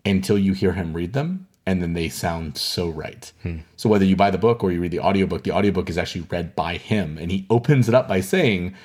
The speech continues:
Speaker 1: "You will probably hate this book. This is not for most people,
Speaker 2: <laughs>
Speaker 1: but it is a really good one, and I suggest it."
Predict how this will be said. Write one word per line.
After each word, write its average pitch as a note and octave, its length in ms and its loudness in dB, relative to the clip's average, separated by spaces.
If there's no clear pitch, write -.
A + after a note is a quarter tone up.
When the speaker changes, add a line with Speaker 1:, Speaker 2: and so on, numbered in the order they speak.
Speaker 1:
"You A2+ 120 4
will A#2 140 4
probably B2 580 2
hate A#2+ 240 2
this A#2+ 180 0
book. C#3 340 -6
This G#2 180 -2
is G2 180 -4
not A#2 320 0
for A#2 160 0
most A2 440 2
people, F#2 400 -2
Speaker 2:
<laughs> - 280 -20
Speaker 1:
but G#2 120 2
it G2 120 4
is F#2+ 160 2
a F2+ 60 0
really F2+ 300 -2
good F2 140 -4
one, E2+ 180 -6
and D#2+ 100 -8
I D#2+ 80 -8
suggest - 480 -14
it." - 160 -14